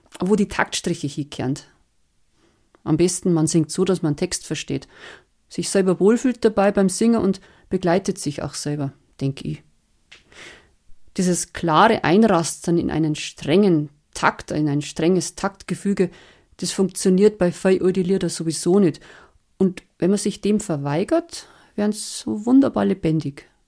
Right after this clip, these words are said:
Es ist nämlich eine recht junge Erfindung, dass Musik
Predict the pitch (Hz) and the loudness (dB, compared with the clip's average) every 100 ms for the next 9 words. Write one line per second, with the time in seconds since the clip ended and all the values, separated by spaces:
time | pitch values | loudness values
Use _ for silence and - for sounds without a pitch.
0 | _ _ _ _ _ _ - _ _ _ | _ _ _ _ _ _ -20 _ _ _
1 | - 190 214 214 202 185 180 185 - - | -8 -2 0 4 4 4 2 0 -2 -4
2 | 202 240 262 175 - - 254 180 165 - | 4 6 8 4 -2 2 4 4 0 -2
3 | - - - 180 196 185 220 - | -18 -6 -4 2 0 2 -2 -4